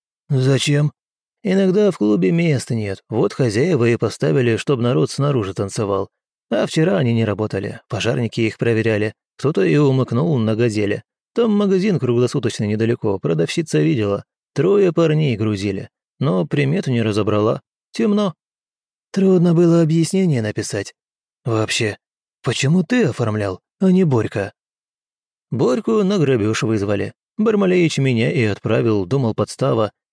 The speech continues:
Говорят, сейчас прокурорские с О С Б липовые заявки делают и смотрят, как мы реагируем.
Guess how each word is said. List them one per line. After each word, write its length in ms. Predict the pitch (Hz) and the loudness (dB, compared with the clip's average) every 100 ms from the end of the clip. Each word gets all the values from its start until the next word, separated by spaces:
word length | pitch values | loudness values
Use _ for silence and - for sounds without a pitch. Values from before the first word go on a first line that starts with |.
| - | -4
Говорят, 380 | 190 185 180 160 | 0 2 2 2
сейчас 480 | 175 160 190 180 - | 0 0 2 0 2
прокурорские 800 | 151 147 151 170 147 - 143 | 0 2 2 2 0 0 0
с 100 | 135 | 2
О 160 | 156 147 | 2 2
С 80 | 131 | 2
Б 240 | 151 170 | 2 2
липовые 480 | 127 165 175 165 165 | 4 2 2 2 4
заявки 500 | 151 170 175 - 120 | 4 2 0 0 -2
делают 460 | 107 170 143 104 127 | 0 2 2 2 0
и 80 | |
смотрят, 460 | 117 147 175 117 107 | 0 -2 0 0 -2
как 280 | - 165 151 | 0 0 0
мы 220 | 139 156 | 0 2
реагируем. 640 | 139 135 101 101 95 98 | 2 0 0 -2 -2 -2